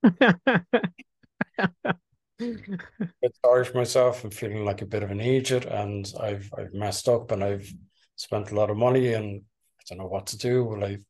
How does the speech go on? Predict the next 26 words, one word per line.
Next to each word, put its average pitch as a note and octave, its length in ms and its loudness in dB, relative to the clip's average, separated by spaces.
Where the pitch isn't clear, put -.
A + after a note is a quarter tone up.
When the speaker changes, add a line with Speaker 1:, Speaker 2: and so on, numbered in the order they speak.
Speaker 2:
get, - 160 -14
get G2 180 -10
my G2+ 80 -6
money G#2 280 -6
back A2 220 -6
or A2 60 -8
whatever? A2+ 420 6
Like, G2+ 280 0
and G#2+ 280 0
yeah, A#2 240 4
I'm, G#2+ 140 2
I'm A2 280 -4
just - 300 -2
very G#2+ 300 2
caught G2 220 0
up G#2 200 -2
in G2 60 -10
it, G2+ 100 -12
like, G2 180 -6
and G2 300 -4
Speaker 1:
Yeah. B3 100 0
Speaker 2:
not G#2 240 -2
very G2+ 180 0
well, G2+ 340 4
and F#2+ 220 -2
very, G#2 540 2